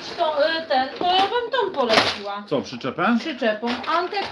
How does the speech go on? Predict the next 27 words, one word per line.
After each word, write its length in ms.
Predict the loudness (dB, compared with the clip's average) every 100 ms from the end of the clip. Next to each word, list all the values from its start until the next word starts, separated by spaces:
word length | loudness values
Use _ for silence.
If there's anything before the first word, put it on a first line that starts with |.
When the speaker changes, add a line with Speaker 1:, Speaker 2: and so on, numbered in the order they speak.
| -8 -6
Speaker 1:
wcześniej 400 | -2 -2 0 -2
się 160 | -2 -4
tą 280 | -2 0 4
bawił 380 | 4 4 2
nawet, 360 | 2 2 0 0
Speaker 2:
No, 60 | 4
Speaker 1:
nie? 220 | 6 6
Speaker 2:
słuchajcie, 420 | 4 4 6 4
tutaj, 340 | 4 4 6 4
Speaker 1:
Tam, 220 | 2 -2
tam 240 | 2 4
Speaker 2:
tutaj, 160 | 8 8
Speaker 1:
nie 60 | 6
ma 100 | 2
takich 340 | -2 -8 -8
możliwości, 600 | -6 -8 -8 -10 -2 2
Speaker 2:
tutaj, 200 | 6 6
Speaker 1:
dlatego 360 | 6 0 -8 -8
że 60 | -8
to 260 | -6 0
Speaker 2:
tutaj 220 | 4 6 6
będziecie 360 | 4 2 4
mieli 220 | 4 4
problem. 420 | 6 6 8 6 6
Nasypiecie 540 | 2 2 4 4 6
jakiegoś 500 | 4 6 4 4 4
tam, 300 | 4 6 6